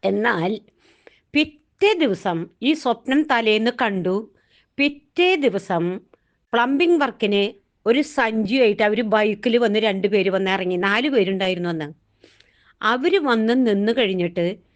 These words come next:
കർത്താവിന്റെ അനുഗ്രഹത്താലെ അവരുടെ കയ്യിലിരിക്കുന്ന ആ സഞ്ചി ഉണ്ടല്ലോ, അതും കൊണ്ട് അവരകത്തേക്ക് കയറിയില്ല. ഞാൻ അവിടെ സിറ്റ് ഔട്ടിന്റെ അവിടെ നിൽക്കണ്,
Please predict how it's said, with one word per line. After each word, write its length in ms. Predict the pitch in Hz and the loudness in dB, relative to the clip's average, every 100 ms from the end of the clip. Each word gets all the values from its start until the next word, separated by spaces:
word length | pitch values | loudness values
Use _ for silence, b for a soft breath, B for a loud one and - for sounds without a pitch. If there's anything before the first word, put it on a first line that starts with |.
| _ - 220 | _ -6 -4
കർത്താവിന്റെ 840 | 220 - 285 294 302 311 311 339 - | -4 -2 0 2 2 2 2 0 -2
അനുഗ്രഹത്താലെ 1040 | 202 196 190 180 254 277 269 196 175 175 180 B B B | -6 0 0 2 0 -2 -2 -2 0 -2 -4 B B B
അവരുടെ 440 | 196 208 254 294 359 - | -2 0 -2 -2 -4 -2
കയ്യിലിരിക്കുന്ന 680 | 247 208 247 285 247 247 240 | -2 0 0 0 0 -2 0
ആ 80 | 254 | -2
സഞ്ചി 640 | - 269 254 269 240 320 | 0 -2 2 2 4 2
ഉണ്ടല്ലോ, 400 | 302 208 143 139 - _ _ _ _ | 2 -2 -4 -10 -20 _ _ _ _
അതും 340 | 240 262 370 381 | -2 2 2 2
കൊണ്ട് 420 | 294 220 208 196 - | 2 2 0 0 -4
അവരകത്തേക്ക് 720 | 214 214 220 214 208 196 185 180 | -2 0 0 -2 -2 -2 -2 -2
കയറിയില്ല. 580 | 214 185 175 175 151 - _ _ _ _ _ _ _ _ - | -2 -2 -4 -4 -6 -10 _ _ _ _ _ _ _ _ -4
ഞാൻ 220 | 254 311 | 0 0
അവിടെ 180 | 339 247 | 0 0
സിറ്റ് 400 | 254 285 285 - | 0 0 0 0
ഔട്ടിന്റെ 240 | 233 226 240 | 0 0 -2
അവിടെ 120 | 240 | 0
നിൽക്കണ്, 560 | 254 - - 330 269 | -2 -4 0 2 2